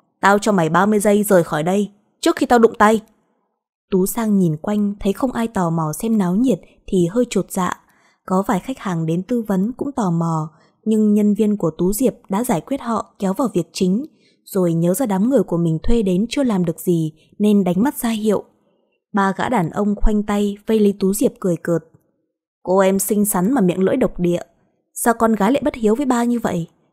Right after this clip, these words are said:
Để bọn này dạy lại em cho tử tế." "Nói trả các người bao nhiêu tiền?" Tú Sang cả kinh trước thái độ bình thản, chẳng chút sợ sệt của Tú Diệp, cô ta gào lên.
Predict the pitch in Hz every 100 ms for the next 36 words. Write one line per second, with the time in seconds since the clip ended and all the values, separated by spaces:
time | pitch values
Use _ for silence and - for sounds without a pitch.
0 | _ 190 170 165 175 185 180 170 170 175
1 | 185 190 - 233 254 202 147 - 165 196
2 | 311 - _ _ _ _ _ _ _ _
3 | - 190 214 240 208 254 220 170 226 233
4 | 233 175 156 _ _ _ _ _ _ _
5 | _ - 185 196 240 220 208 165 151 214
6 | 214 208 269 - 185 254 - 190 165 -
7 | 175 147 - _ _ - 165 156 302 -
8 | - - 180 - 170 - 170 208 254 180
9 | - _ _ - 226 220 202 165 165 214